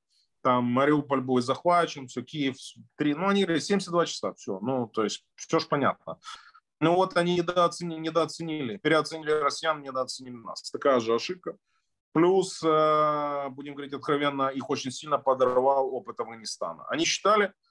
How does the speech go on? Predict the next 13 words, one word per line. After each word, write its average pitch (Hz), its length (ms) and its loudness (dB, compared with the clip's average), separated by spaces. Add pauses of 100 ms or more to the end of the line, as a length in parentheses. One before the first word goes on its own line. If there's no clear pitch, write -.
(120)
что, 156 840 4
м, 127 720 -10
даже 131 560 2
при 131 300 0 (240)
полном, 143 340 2
посмотрите, 135 320 -6
они 147 140 0
вложили 139 400 2
в 127 100 0
ха-, 151 300 2
в 127 120 -2
армию 156 340 0
восемьдесят 135 520 -8